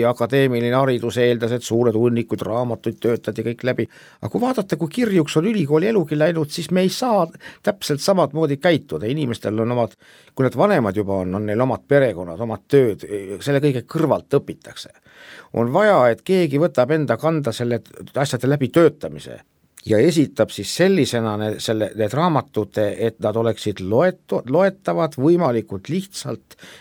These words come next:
võimalikult suurele hulgale, kes on huvilised. Mulle endale väga on meeldinud ja mis mulle väga niisuguse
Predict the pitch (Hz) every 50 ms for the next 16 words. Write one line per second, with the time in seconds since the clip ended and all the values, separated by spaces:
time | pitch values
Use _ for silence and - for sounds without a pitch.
0 | - _ - 135 156 156 131 110 101 - 92 - - 131 135 120 110 104 107 117
1 | 165 190 175 151 127 113 107 107 98 107 104 - - 107 98 127 123 117 90 71
2 | 64 - - - _ _ _ - - - - - - 110 117 120 123 131 131 113
3 | 113 110 113 127 143 - 117 107 107 123 147 151 147 120 104 107 104 104 98 98
4 | 98 101 104 - 110 104 104 113 131 117 113 107 104 98 - - 104 98